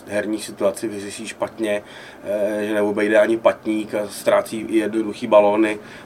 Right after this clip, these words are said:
a to očekávání, který jsme od něj asi všichni měli a i reference, který na něj šly od, eh, týmu,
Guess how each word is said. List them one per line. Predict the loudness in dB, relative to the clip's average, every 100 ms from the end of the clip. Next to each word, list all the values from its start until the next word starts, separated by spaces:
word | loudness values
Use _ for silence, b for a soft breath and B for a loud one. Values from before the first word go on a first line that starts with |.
| -8
a | 0 2 4 2 2
to | 0
očekávání, | 0 2 6 6 6 4 0
který | -2 -4 -4
jsme | -8 -4 -2
od | 0 0
něj | 0 0
asi | -2 -8
všichni | -10 -2 2
měli | 4 4 4 4
a | 2 0
i | -2 0
reference, | -2 -2 -6 -6 -6
který | -6 -4 -2 -2
na | -2
něj | -4
šly | -4 -6 -6 B B B -8
od, | -4 -4 -6 -2
eh, | 2 4 4 2 0 -4
týmu, | -6 -4 0 0 0